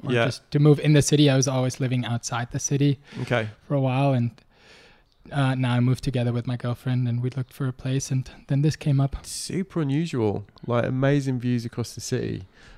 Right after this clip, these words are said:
Speaker 2: I really like the way it's obviously kinda, like, reclaimed industrial as well. You
Speaker 1: Right.
Speaker 2: can't, I mean,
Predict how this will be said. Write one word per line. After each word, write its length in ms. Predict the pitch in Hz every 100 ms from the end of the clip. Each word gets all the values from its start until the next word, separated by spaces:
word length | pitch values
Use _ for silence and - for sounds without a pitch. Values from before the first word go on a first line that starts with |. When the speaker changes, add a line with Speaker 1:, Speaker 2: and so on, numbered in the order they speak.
| -
Speaker 2:
I 80 | 123
really 180 | 131 135
like 160 | 123 120
the 80 |
way 180 | 117 113 110
it's 120 | -
obviously 600 | 110 107 - 107 101 104 - _ _
kinda, 260 | - 120 113
like, 200 | 110 107
reclaimed 800 | 110 113 - 110 107 104 104 - - -
industrial 540 | 110 113 - - 98
as 140 | 92 101
well. 340 | 98 92 90 -
You 100 | 170 151
Speaker 1:
Right. 60 | 147
Speaker 2:
can't, 180 | - -
I 60 | -
mean, 240 | 110 101